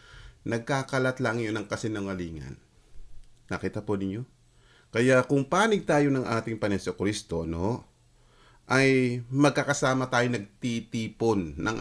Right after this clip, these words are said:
ano, ng mga katotohanan para matanggap ninyo ang mga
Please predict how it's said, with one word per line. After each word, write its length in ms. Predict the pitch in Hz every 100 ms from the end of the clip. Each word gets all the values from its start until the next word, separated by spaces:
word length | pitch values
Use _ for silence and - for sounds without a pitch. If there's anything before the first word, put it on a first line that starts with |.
| 113
ano, 240 | 98 80 - - _ -
ng 120 | 165
mga 200 | 233 226
katotohanan 880 | 196 185 - 160 175 185 160 110 98 - - -
para 240 | 131 139 147
matanggap 480 | 147 139 131 135
ninyo 240 | 127 123 120
ang 160 | 113
mga 80 | 107